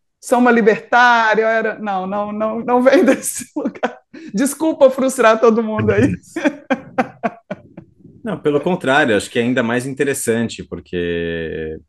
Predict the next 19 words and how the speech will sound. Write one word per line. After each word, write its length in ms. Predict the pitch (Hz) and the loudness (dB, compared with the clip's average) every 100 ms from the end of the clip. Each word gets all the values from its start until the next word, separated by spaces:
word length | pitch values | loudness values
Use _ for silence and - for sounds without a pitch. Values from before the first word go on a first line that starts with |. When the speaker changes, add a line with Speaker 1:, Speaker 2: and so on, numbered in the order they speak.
| _ | _
Speaker 2:
é, 260 | 82 85 - 95 | -16 -16 -16 -16
encontrar 400 | 95 92 110 107 | -12 -8 -4 -4
gente 320 | 107 104 101 | -4 -8 -6
que 80 | 98 | -6
é 60 | |
do, 300 | 98 98 95 | -4 -6 -8
que 120 | - | -8
é 80 | 92 | -8
de-, 280 | 92 90 82 | -8 -10 -10
desse 280 | 90 90 92 | -10 -10 -8
mundo, 560 | 90 95 90 87 82 - | -8 -8 -8 -8 -10 -14
é, 160 | - - | -18 -16
maxi-, 400 | 90 90 - 92 - | -12 -12 -12 -14 -16
bitcoinheiro, 840 | 90 92 95 - 95 98 110 92 | -18 -16 -10 -6 -4 -2 -2 -2
né, 240 | 87 92 85 | -4 -6 -8
que 100 | 87 | -6
já 120 | 92 | -6
é 20 | |
bitcoinheiro, 760 | 98 90 - 90 95 107 127 | -6 -8 -10 -8 -6 -6 -6